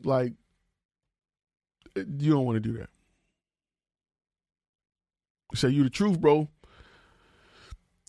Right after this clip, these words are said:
Um, bought a van two years ago with hopes of using it for photography, uh, as an end result. Yes, keep, get your van right, man.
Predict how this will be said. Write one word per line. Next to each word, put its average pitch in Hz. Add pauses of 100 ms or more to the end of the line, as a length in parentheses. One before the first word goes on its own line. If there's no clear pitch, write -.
Um, 139
bought 135
a 147
van 156
two -
years 170
ago 135
with 110
hopes 147
of 139
using 151
it 139
for 131
photography, 139 (240)
uh, 110
as 117
an 117
end 131
result. 123
Yes, -
keep, 180
get 165
your 156
van 151
right, 139
man. 120